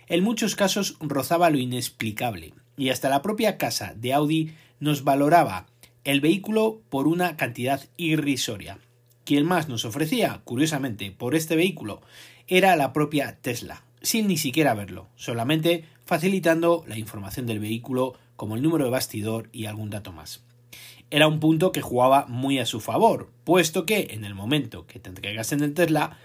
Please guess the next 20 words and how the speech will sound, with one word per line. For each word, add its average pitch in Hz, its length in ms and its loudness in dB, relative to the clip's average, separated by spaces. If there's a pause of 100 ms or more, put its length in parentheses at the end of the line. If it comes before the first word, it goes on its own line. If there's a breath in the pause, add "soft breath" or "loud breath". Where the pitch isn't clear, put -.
(180 loud breath)
les 143 100 -2
dejabas 143 420 2
tu 180 200 4
antiguo 120 440 0
vehículo 110 520 -6
y - 80 -6
te 113 120 -4
quitabas 156 460 2 (320 soft breath)
todos 202 300 2
los, 175 340 -6
los 117 180 -6
problemas 123 680 -4
de 104 100 -8
una, 107 240 -8 (180)
de 104 200 -10
una 101 160 -10
vez. - 280 -20 (300)
Comodidad, 151 540 6 (480)
ante 95 280 -10
todo. 92 280 -12